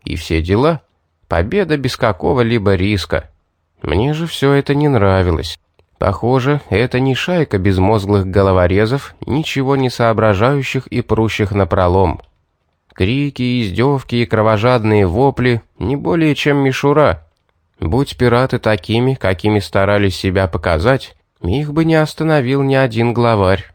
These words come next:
Да и суета на бриге обманчивая, хитрость.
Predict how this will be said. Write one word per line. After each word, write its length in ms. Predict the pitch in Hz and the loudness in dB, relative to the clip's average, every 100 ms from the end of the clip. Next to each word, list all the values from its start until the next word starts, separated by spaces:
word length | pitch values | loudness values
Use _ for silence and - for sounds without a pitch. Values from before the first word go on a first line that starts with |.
| _ _ _ | _ _ _
Да 200 | 76 78 | -4 -2
и 100 | 120 | -2
суета 480 | 120 139 131 - 202 | -4 -2 -2 0 0
на 140 | 107 | 0
бриге 420 | 87 95 92 90 87 | 0 0 0 0 0
обманчивая, 840 | 87 87 87 82 85 82 80 80 - _ | 2 2 2 0 0 2 2 0 -8 _
хитрость. 600 | - - - - - - | -10 -4 -2 -2 -4 -10